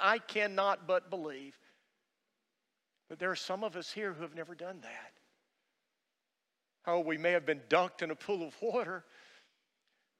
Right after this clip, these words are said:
We, we may have come down front in a church service. We may have prayed a prayer. We may even give some money, and we may occasionally read the Bible, and we may go to church,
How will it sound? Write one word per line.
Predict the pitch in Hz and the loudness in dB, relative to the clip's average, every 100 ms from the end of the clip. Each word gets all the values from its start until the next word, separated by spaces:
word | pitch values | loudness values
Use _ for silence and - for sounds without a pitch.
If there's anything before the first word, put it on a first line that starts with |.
| - | -8
We, | 175 | -6
we | 165 180 | 0 0
may | 180 214 | 4 6
have | 202 - - - | 4 0 -12 2
come | 202 202 | 4 4
down | 190 196 190 | 6 6 4
front | - 202 202 | 2 4 4
in | 202 | 4
a | 175 | -2
church | - 302 302 | 0 0 0
service. | - - 190 190 208 - | -2 0 2 2 0 -2
We | 190 190 | -4 0
may | 165 208 | 2 4
have | 190 - | 2 0
prayed | 214 208 170 | 2 2 2
a | |
prayer. | - - 180 196 185 180 - - - - - _ _ _ _ _ - | -6 -2 0 2 -2 -8 -18 -20 -20 -20 -20 _ _ _ _ _ 0
We | 202 | 2
may | 208 196 220 | 6 6 6
even | 202 214 214 | 2 0 0
give | 170 196 214 | 2 2 2
some | - 214 175 | 0 -2 0
money, | 160 202 220 214 | 4 6 6 4
and | 190 151 | 0 0
we | 208 | 0
may | 190 208 | 4 4
occasionally | 202 - 214 185 185 208 | 4 2 0 0 -2 -2
read | 156 196 208 | 0 0 2
the | 202 | 0
Bible, | 180 196 202 214 214 | 6 8 8 6 2
and | 202 | 0
we | 190 202 | -2 2
may | 170 214 | 4 4
go | 165 185 214 | 4 4 2
to | 175 | -6
church, | - 226 226 196 - | -6 2 4 2 -2